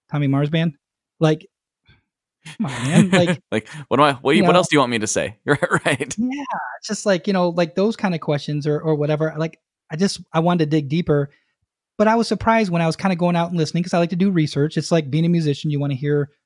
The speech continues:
Speaker 1: other guitar players and stuff. Kind of listened to some and I was like, "Whoa, like, these questions are, like, kinda bad," or it's very, um, it just didn't come out very well or whatever. And I was like, "Okay, that's good I heard that, 'cause I don't wanna do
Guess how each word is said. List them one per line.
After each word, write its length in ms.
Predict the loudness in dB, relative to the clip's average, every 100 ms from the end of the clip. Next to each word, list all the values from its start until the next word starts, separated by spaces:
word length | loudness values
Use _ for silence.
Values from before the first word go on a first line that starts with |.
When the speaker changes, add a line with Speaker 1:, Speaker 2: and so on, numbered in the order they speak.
| _
Speaker 1:
other 180 | -4 -2
guitar 260 | 0 0 0
players 420 | 0 0 0 -2
and 100 | -4
stuff. 260 | -2 -4 -4 _ _ _ _ _ _ -2
Kind 160 | 2
of 80 | 2
listened 280 | 4 2 2
to 60 | 0
some 240 | 0 0
and 80 | 0
I 40 |
was 100 | -2
like, 140 | -2 -2
"Whoa, 220 | 0 0
like, 340 | 0 -4 -8 -6
these 180 | -10 -8
questions 400 | -4 -4 -2 -4
are, 160 | -4 -6 _ -20
like, 140 | -16
kinda 220 | -8 -8
bad," 420 | -4 -2 2 2 2
or 180 | 0
it's 120 | -2 -4
very, 500 | -2 0 -2 -4 -8 _ _ _ _ -10
um, 380 | -6 -4 -6 -8 _
it 60 | -2
just 160 | 0 2
didn't 200 | 2 2
come 160 | 2
out 240 | 2 0 -6 _ _ -2
very 220 | 0 2
well 200 | 0 0
or 60 | 0
whatever. 380 | 0 0 0 -2
And 260 | -6 _
I 20 | -8
was 60 |
like, 100 | -6
"Okay, 260 | -6 -6 -8 _ _ _ -4
that's 200 | -4 -4
good 280 | 0 2 2
I 100 | 0
heard 240 | 0 0
that, 140 | -2
'cause 100 | -4
I 60 | -6
don't 120 | -2
wanna 180 | -2 -2
do 200 | -2 -4